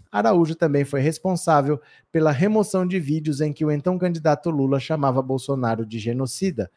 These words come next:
Na decisão em que mandou o YouTube incluir o, excluir os vídeos de Lula, o ministro afirma que a palavra ou expressão genocida tem o sentido de qualificar pessoas que perpetram ou é responsável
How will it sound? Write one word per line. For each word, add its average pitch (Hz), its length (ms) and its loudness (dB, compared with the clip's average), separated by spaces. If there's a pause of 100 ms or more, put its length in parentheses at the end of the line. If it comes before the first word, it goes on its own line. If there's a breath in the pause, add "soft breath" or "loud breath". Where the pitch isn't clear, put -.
(300 soft breath)
Na 139 100 0
decisão 143 560 2
em 165 80 2
que 165 180 -2
mandou 160 420 4
o 220 40 2
YouTube 165 540 0
incluir 208 500 0
o, 156 180 0 (360)
excluir 196 580 2
os 139 120 0
vídeos 113 280 -2
de 156 100 0
Lula, 190 340 6 (300 loud breath)
o 220 80 2
ministro 190 420 2
afirma 156 340 2
que 151 100 0
a 156 60 6
palavra 123 540 4
ou 135 140 2
expressão 127 440 -2
genocida 170 720 0 (300 soft breath)
tem 190 180 6
o 185 60 4
sentido 170 460 -2
de 151 100 -6
qualificar 147 520 0
pessoas 165 580 0
que 180 120 -8
perpetram 156 640 0 (300 loud breath)
ou 185 180 4
é 156 60 6
responsável 139 760 0